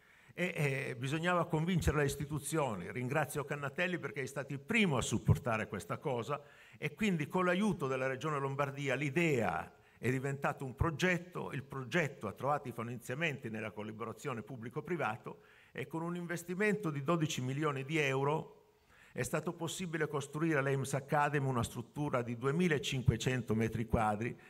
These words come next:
che ha tutti i laboratori che poi vi farò vedere, dove è possibile finalmente avere tutti i setup per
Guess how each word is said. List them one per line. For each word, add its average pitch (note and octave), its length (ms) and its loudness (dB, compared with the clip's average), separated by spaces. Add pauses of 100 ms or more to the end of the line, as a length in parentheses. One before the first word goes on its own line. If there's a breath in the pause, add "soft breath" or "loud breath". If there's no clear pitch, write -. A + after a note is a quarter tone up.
(120)
che - 100 -2
ha D3 80 2
tutti - 360 2
i - 20 2
laboratori C3 760 2
che A#2 140 -4
poi A#2+ 240 0
vi G#2+ 140 2
farò G#2+ 260 0
vedere, A2 600 2 (220 loud breath)
dove C3 200 2
è B2 40 0
possibile C3+ 680 2
finalmente C3+ 1040 -2
avere C#3 440 -4
tutti A3+ 360 -6
i B2+ 40 -6
setup A2+ 640 4
per A2 500 2